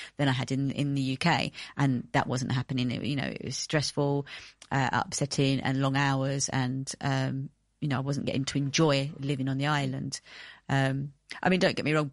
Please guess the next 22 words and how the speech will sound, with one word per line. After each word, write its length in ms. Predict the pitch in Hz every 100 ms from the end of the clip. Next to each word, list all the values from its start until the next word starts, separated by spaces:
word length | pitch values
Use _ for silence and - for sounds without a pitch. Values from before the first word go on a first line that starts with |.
| -
by, 200 | 170 151
by 160 | 156
the 160 | 143 143
end 240 | 156 160
of 100 | 147
it, 160 | 95 92
I 100 | 120
actually 360 | 117 - - 135
had, 220 | 127 -
I 60 | 131
had 160 | 143
quite 200 | - 151
a 40 | 139
nice 460 | 135 131 - - - _ _ _ _ _ -
working 320 | 151 143 147
relationship 720 | 139 156 - 135 - - - - - -
with, 280 | 117 143 -
with 220 | 143 -
the 80 | -
boss. 340 | 131 127 -
And, 340 | 135 131 131 139
uh, 220 | 131 131